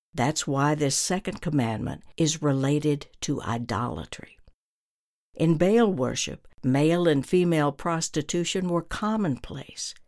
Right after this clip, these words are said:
and the false theology of this god not only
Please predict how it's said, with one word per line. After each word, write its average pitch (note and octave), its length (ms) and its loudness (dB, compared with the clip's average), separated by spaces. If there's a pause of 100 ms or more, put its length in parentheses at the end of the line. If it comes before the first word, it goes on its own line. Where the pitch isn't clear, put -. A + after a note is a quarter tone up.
(120)
and D3 160 4
the C#3+ 80 0
false - 560 -2
theology E3 720 2
of D3 160 -4
this G#3+ 220 0
god C3 480 -2
not F#3+ 340 2
only G#3 420 2